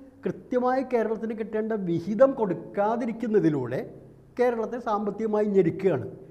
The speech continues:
എന്നിട്ട് അവകാശപ്പെടുന്നത് കേരളത്തിന്, ആ, ഒരു അവഗണനയും കാണിച്ചിട്ടില്ല, കേരളത്തിന് എല്ലാം കൊടുത്തിട്ടുണ്ട് എന്നടക്കമുള്ള കാര്യമാണ് പറയുന്നത്. അപ്പോൾ നമ്മൾ കേന്ദ്രത്തിൻ്റെ ഒരു കാര്യം എടുക്കുക. രണ്ടായിരത്തി പതിനാലിൽ,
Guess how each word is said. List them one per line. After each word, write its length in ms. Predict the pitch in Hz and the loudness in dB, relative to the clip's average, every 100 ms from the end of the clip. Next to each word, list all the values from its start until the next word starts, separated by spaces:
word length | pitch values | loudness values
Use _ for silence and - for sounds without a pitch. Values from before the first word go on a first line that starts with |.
| - | -8
എന്നിട്ട് 640 | 156 208 294 226 262 - - | -4 0 0 2 0 0 -6
അവകാശപ്പെടുന്നത് 960 | 143 190 262 277 320 254 196 190 190 196 | -4 -2 -2 -4 -6 -6 -4 -4 -6 -6
കേരളത്തിന്, 520 | 165 160 160 180 180 180 - - - - | -4 -4 -6 -6 -6 -8 -12 -20 -12 2
ആ, 60 | 170 165 160 | 6 6 4
ഒരു 240 | 165 170 185 | 2 4 6
അവഗണനയും 540 | 185 185 196 190 185 | 6 4 0 -2 -4
കാണിച്ചിട്ടില്ല, 680 | 180 165 160 165 170 185 196 - - | -4 -6 -8 -10 -10 -10 -12 -14 -8
കേരളത്തിന് 600 | 143 160 185 185 185 185 - - 147 | -4 -4 -4 -4 -4 -6 -10 -14 -4
എല്ലാം 320 | 156 190 214 | 2 4 4
കൊടുത്തിട്ടുണ്ട് 580 | 208 170 214 185 196 180 202 196 - | 2 0 -2 -4 -4 -4 -6 -10 -14
എന്നടക്കമുള്ള 720 | 214 262 254 247 - 277 269 | -10 -8 -8 -8 -4 -4 -4
കാര്യമാണ് 560 | 254 226 214 202 190 269 - - | -4 -4 -4 -4 -6 -8 -14 -4
പറയുന്നത്. 500 | 240 214 196 156 - - - - - - _ _ _ | 0 2 2 0 -4 -10 -16 -20 -20 -20 _ _ _
അപ്പോൾ 220 | 320 269 254 | 2 2 2
നമ്മൾ 220 | 262 311 - | 0 -2 0
കേന്ദ്രത്തിൻ്റെ 600 | 240 233 233 240 233 226 | 0 2 0 -4 -4 0
ഒരു 220 | 226 214 | 0 2
കാര്യം 220 | 196 170 147 | 0 0 -2
എടുക്കുക. 280 | 131 131 131 - | -6 -8 -14 -8
രണ്ടായിരത്തി 680 | 156 190 214 240 262 277 277 - | -4 -2 0 2 0 -2 -8 -4
പതിനാലിൽ, 640 | 175 151 160 185 202 190 131 | -2 -2 -2 0 0 0 -4